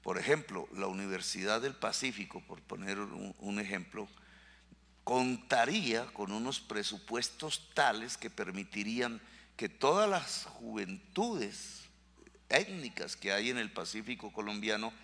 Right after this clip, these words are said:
en el litoral, pudieran entrar a una universidad de calidad realmente como la Universidad del Pacífico. Lo mismo en cualquier otra parte del país. Es la educación superior como un derecho.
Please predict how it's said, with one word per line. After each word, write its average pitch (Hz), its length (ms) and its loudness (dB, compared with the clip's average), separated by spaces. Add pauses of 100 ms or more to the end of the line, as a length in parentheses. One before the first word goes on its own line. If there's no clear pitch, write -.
(120)
en 101 180 0
el 98 220 -2
litoral, 104 760 0 (540)
pudieran 98 460 2
entrar 107 400 0
a 123 40 2
una 117 180 0
universidad 95 680 -2
de 95 320 -4
calidad 92 520 0
realmente 120 480 -4
como 135 220 -6
la 104 60 -4
Universidad 92 540 -6
del 90 120 -8
Pacífico. - 680 -12 (680)
Lo 92 160 -2
mismo 98 380 -2
en 123 80 -2
cualquier 95 340 -4
otra 98 220 -2
parte 98 360 -6
del 87 140 -6
país. 76 440 -6 (540)
Es 156 300 2 (1500)
la 127 320 6
educación 127 720 2
superior 147 680 2
como 123 240 -2
un 127 140 -4
derecho. 120 480 0